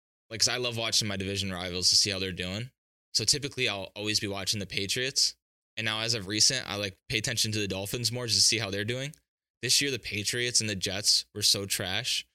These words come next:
that I, like, didn't pay attention to their game, so I wasn't worried about them. It was just mostly, mostly the, uh, Dolphins.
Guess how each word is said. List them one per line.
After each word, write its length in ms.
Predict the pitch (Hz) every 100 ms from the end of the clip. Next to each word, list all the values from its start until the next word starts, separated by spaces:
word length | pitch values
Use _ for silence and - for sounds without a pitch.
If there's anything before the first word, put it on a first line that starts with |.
| _ _ _ _ _
that 160 | 107 87
I, 40 |
like, 160 | 107 104
didn't 180 | 110 113
pay 140 | -
attention 340 | 101 - 101 107
to 60 |
their 120 | 95 92
game, 200 | 95 104
so 200 | - 92
I 20 |
wasn't 360 | 87 101 107 87
worried 200 | 92 101
about 220 | 110 117
them. 280 | 139 139 143
It 60 | 101
was 100 | 101
just 200 | 107 104
mostly, 520 | 104 101 - 104 95 - _ _
mostly 260 | 104 104 101
the, 200 | 95 76
uh, 240 | 82 85
Dolphins. 520 | 82 90 87 78 -